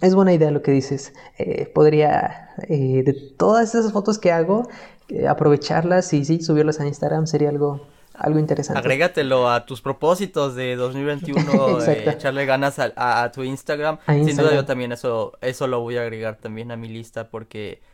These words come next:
Speaker 2: lo que hago es nada más subir fotos de portada de mis videos, que no, no creo que esté tan mal porque pues sí está como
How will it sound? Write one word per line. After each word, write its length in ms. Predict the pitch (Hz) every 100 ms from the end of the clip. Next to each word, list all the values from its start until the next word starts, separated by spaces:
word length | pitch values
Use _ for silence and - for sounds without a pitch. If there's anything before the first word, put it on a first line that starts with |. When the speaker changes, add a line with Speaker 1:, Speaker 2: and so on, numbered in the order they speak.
| _ -
Speaker 2:
lo 220 | 135 131
que 80 | 135
hago 200 | 135 151
es 100 | 143
nada 120 | 131
más 140 | 131
subir 180 | - 123
fotos 460 | - 120 - 120 113
de 100 | 113
portada 480 | - 107 - 110 107
de 120 | 101
mis 180 | 107 107
videos, 560 | 147 185 135 170 - _ _ _ _
que 340 | - 220 247 359
no, 280 | 143 120 117
no 100 | 120
creo 120 | 123 120
que 360 | 113 98 92
esté 200 | 107 123
tan 180 | 113 123
mal 160 | 160 165
porque 240 | 117 113
pues 240 | - - -
sí 300 | - - 120
está 280 | - 123
como 280 | 120 107 110